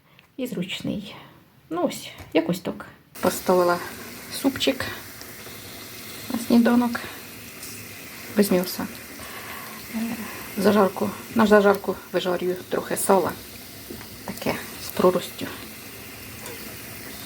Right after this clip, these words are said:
Тоненько-тоненько порізала. Смачне тоді їсти.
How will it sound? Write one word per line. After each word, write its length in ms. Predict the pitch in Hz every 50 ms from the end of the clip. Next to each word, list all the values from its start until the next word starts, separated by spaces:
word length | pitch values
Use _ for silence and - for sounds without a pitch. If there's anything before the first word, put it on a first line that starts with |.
| -
Тоненько-тоненько 840 | - - 190 214 247 254 233 220 - - 165 170 165 165 156 - 170
порізала. 500 | - - 165 165 165 160 175 160 165 160 - - - - - - - - - - - - - - - - - - - - - - - - - - - - - - - - - - - - - - - - -
Смачне 420 | - - - 160 160 - - - -
тоді 280 | - 175 165 170 170 160 156 165
їсти. 320 | 180 180 - - - -